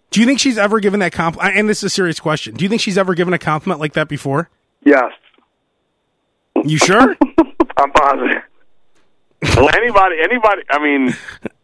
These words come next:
Speaker 3: if I saw a really, really, really good-looking woman, I wouldn't just automat-, that wouldn't just come out of my mouth.
Speaker 1: No,
Speaker 3: If
Speaker 1: I would
Speaker 3: it
Speaker 1: never,
Speaker 3: did
Speaker 1: I would never say anything.
Speaker 3: But I'm just saying, had it, had, had, if it did come out of my mouth, it wouldn't be the first time I've said it to a woman.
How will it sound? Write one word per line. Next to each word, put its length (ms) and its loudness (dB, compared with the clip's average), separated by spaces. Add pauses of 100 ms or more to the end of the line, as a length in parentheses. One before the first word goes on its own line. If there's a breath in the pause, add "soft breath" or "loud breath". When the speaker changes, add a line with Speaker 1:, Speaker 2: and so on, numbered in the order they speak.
(160)
Speaker 3:
if 140 0
I 160 0
saw 180 2
a 40 0
really, 320 2
really, 300 2
really 300 0
good-looking 380 -2
woman, 220 0
I 80 -2
wouldn't 260 0
just 200 -2 (160)
automat-, 360 0
that 160 2
wouldn't 200 0
just 160 -4
come 100 0
out 100 2
of 60 -4
my 100 -4
mouth. 260 0
Speaker 1:
No, 180 4
Speaker 3:
If 60 0
Speaker 1:
I 100 2
would 120 0
Speaker 3:
it 40 0
Speaker 1:
never, 200 4
Speaker 3:
did 100 0
Speaker 1:
I 80 4
would 120 -2
never 240 0
say 180 0
anything. 400 -14 (480)
Speaker 3:
But 120 4
I'm 120 2
just 300 -2
saying, 240 -2 (100)
had 140 2
it, 160 -2 (100)
had, 240 0
had, 180 -2 (380)
if 240 0
it 80 -20
did 220 -2
come 120 2
out 80 2
of 100 2
my 60 0
mouth, 360 0
it 40 -2
wouldn't 200 2
be 60 0
the 180 -2
first 180 -2
time 160 0
I've 260 0
said 120 -2
it 100 -20
to 80 -2
a 40 2
woman. 300 -2